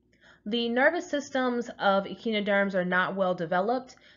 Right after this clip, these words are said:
They have no brain and no ganglia. They essentially just have a nerve net, and all the other sensory organs are highly underdeveloped in echinoderms. So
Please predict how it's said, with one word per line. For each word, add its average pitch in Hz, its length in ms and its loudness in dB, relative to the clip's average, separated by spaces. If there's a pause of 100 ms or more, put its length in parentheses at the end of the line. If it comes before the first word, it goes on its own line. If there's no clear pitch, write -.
They 208 120 2
have 202 260 0
no 220 260 4
brain 214 460 0
and 190 120 -2
no 185 140 0
ganglia. 208 840 0
They 202 80 0
essentially 226 520 -2
just 196 280 0
have 185 220 -2
a 170 60 -2
nerve 175 400 -2
net, 220 380 -4 (340)
and 196 480 2 (180)
all 214 220 0
the 254 240 -2
other 202 300 2
sensory 190 800 -4
organs 180 540 -2 (240)
are 180 160 -2
highly 202 360 0
underdeveloped 160 760 -2
in 165 180 -8
echinoderms. 156 720 -10
So 180 380 2